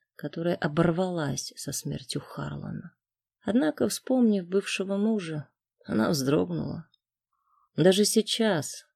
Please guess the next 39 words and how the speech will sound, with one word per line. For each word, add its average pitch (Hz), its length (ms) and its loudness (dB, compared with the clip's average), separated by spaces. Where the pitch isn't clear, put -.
спустя - 560 2
десять 180 640 2
лет, 175 540 -6
когда 135 260 2
его 175 280 4
бренные 170 560 0
останки 185 680 -2
покоились 160 680 -2
на 147 100 -4
глубине 147 460 -2
шести - 420 -4
футов - 580 -10
под - 160 -8
землей, 156 500 -6
мысли 196 460 4
о 180 120 2
нем 196 420 2
все - 220 0
так 190 360 2
же 131 180 -2
ввергали 147 640 4
ее 135 360 2
в 123 100 -10
дрожь. 127 600 -8
Норма 294 320 8
уложила 240 380 8
пакеты 226 460 0
на 170 160 2
переднее 156 460 0
сиденье 143 480 -2
машины 185 560 -2
и - 80 2
на 196 120 4
какое-то 262 460 2
мгновение 214 640 6
задержала 196 600 2
взгляд 196 560 0
на 190 140 0
багажнике 185 1040 0